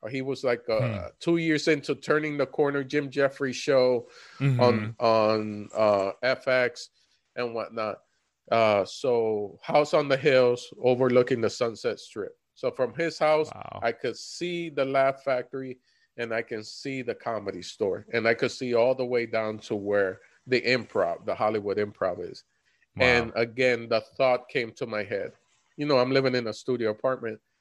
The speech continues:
Speaker 1: The thought came to my head of, "This is really tangible." And that's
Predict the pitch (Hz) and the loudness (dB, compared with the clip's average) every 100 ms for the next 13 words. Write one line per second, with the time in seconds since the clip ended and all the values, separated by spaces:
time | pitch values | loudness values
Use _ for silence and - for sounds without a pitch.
0 | _ _ 113 - - 139 123 - 135 123 | _ _ -8 -6 2 4 4 0 -4 -4
1 | 127 123 123 113 110 104 104 - _ _ | -4 -2 -2 -2 0 0 -2 -8 _ _
2 | _ _ _ _ _ _ _ _ _ _ | _ _ _ _ _ _ _ _ _ _
3 | _ _ _ _ 131 117 127 - 113 113 | _ _ _ _ -4 -2 -4 -6 -2 -2
4 | 98 113 87 92 - - - 143 139 156 | -2 -4 -4 -6 -14 -12 -2 -2 6 4
5 | - - | 4 -4